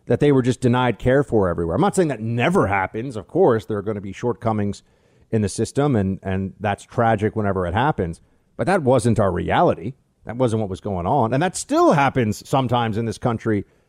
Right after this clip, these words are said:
despite Obamacare, as we know, which is why they've wanted to expand beyond Obamacare into this Medicare for All plan, although Biden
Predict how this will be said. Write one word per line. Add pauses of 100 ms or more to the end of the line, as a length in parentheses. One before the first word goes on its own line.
(240)
despite
Obamacare,
as
we
know,
which
is
why
they've
wanted
to
expand
beyond
Obamacare
into
this
Medicare
for
All
plan,
although
Biden